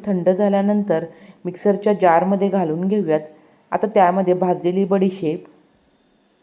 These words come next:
दोन चमचे साखर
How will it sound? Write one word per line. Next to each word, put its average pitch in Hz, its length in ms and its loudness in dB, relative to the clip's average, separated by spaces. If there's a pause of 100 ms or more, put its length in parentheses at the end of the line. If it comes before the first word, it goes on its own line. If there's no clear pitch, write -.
(920)
दोन 180 260 4
चमचे 202 400 0
साखर 170 520 -2